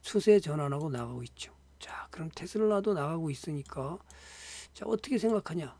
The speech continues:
그러면 이 차 전지에 대한 기대감 때문에, 어, 이제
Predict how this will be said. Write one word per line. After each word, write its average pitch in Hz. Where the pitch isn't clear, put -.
그러면 226
이 190
차 196
전지에 196
대한 190
기대감 165
때문에, 175
어, 135
이제 165